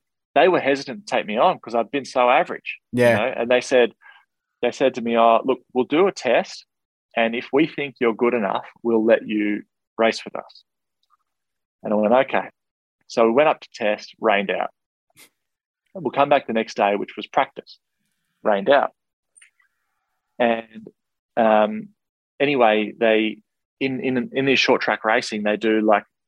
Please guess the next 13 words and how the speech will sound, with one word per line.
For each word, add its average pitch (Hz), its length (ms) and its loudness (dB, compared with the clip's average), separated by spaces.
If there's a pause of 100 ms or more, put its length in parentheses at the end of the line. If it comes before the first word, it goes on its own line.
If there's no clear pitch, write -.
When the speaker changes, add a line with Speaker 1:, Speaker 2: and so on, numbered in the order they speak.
(140)
Speaker 1:
they 113 80 -2
do 120 140 0
quite - 260 -2
short 123 320 2
practice - 340 -6
sessions. 214 400 -6
You'll 123 120 0
get, 123 180 0
like, 107 100 2
Speaker 2:
Mm. 117 160 -4
Speaker 1:
three 123 220 -2
seven-minute 110 760 0
runs. - 420 -4